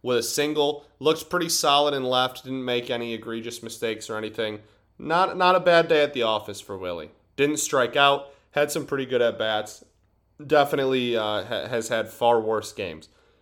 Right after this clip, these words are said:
Dustin Garneau, one for four with a bomb. One of, uh, one of three home runs that was hit tonight. Th-, w-, th-, we scored three, and they were all solo shots. So that tells you how many people are getting on base and, and threatening to score there.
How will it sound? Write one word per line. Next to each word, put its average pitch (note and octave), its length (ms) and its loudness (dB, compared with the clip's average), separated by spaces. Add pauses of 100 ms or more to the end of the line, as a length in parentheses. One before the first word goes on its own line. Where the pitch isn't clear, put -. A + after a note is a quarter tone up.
(580)
Dustin D#3 380 6
Garneau, C3 540 4 (760)
one C#3+ 280 4
for D3+ 180 -4
four D3+ 440 4
with D3+ 120 0
a C3+ 60 2
bomb. C3+ 460 0 (460)
One A#2+ 260 0
of, B2 240 -2
uh, A#2 160 4
one B2+ 160 -2
of A#2+ 180 -4
three C3+ 280 -4
home B2+ 300 -4
runs B2+ 380 -2
that A2 180 -2
was A2 180 -8
hit A#2+ 200 -8
tonight. B2+ 600 -6
Th-, B2 120 -16
w-, - 300 -18
th-, - 240 -20
we C#3 140 -4
scored A3+ 320 10
three, G3 300 2
and D3 80 6
they C#3 80 2
were C3+ 140 4
all C3+ 100 8
solo A#2+ 440 2
shots. E2+ 420 -6
So A#2 80 -6
that A2+ 180 0
tells A#2+ 300 0
you A2+ 80 -2
how A#2+ 140 -2
many A2 160 -6
people A2 280 -10
are G#2 120 -4
getting G#2+ 180 -4
on G2 180 -4
base G2+ 420 -4
and, E2+ 200 -12
and F#2 160 -14
threatening G#2+ 480 -6
to F2+ 80 -12
score G2+ 360 -6
there. E2+ 240 -8